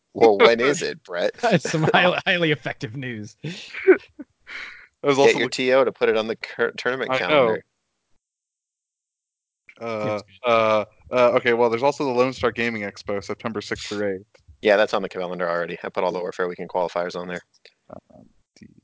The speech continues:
Speaker 1: That was, like, five hours of my life that I'm never getting back.
Speaker 2: <laughs>
Speaker 1: Yep.
Speaker 2: Yep, seems good. There's Attack X.
Speaker 1: There's Attack X.
Speaker 2: Attack X is the thing.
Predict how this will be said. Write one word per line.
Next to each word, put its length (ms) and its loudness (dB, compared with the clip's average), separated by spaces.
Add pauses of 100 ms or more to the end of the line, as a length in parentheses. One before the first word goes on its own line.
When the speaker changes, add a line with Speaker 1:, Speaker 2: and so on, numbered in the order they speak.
(120)
Speaker 1:
That 260 4
was, 140 -8
like, 240 -6
five 400 -4
hours 300 -8
of 60 -14
my 100 -8
life 300 -6
that 100 -10
I'm 80 -12
never 200 -8
getting 240 -6
back. 360 -4 (640)
Speaker 2:
<laughs> 60 -4 (2250)
Speaker 1:
Yep. 280 2 (840)
Speaker 2:
Yep, 140 -14 (260)
seems 220 -14
good. 260 -10
There's 160 -10
Attack 260 -2
X. 380 -6 (480)
Speaker 1:
There's 160 4
Attack 260 2
X. 300 -4 (720)
Speaker 2:
Attack 200 -6
X 200 -8
is 120 -10
the 60 -16
thing. 280 -10